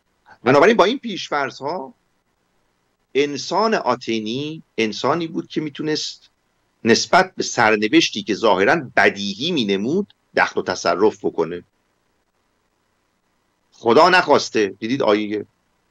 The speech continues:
بیست و شش آل عمران، خداوند است حکمرانی را به هر که بده،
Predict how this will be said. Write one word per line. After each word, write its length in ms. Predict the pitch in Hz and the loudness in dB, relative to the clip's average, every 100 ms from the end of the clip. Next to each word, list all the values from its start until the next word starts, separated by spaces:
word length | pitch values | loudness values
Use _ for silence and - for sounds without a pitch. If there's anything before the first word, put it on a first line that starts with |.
| _ _ _ | _ _ _
بیست 160 | - - | -12 -6
و 40 | |
شش 100 | 98 | 0
آل 200 | 95 92 | 2 4
عمران، 460 | 90 92 90 104 123 _ _ _ _ _ _ _ _ _ _ | 2 0 -2 -4 -4 _ _ _ _ _ _ _ _ _ _
خداوند 560 | - 117 120 127 151 131 | 0 4 6 6 4 2
است 200 | 78 - | -4 -4
حکمرانی 480 | 113 110 123 113 139 | -4 -4 0 0 0
را 100 | 135 | 0
به 100 | 101 | -2
هر 180 | - 165 | 0 0
که 160 | 139 117 | 0 -2
بده، 280 | 107 107 | -4 -4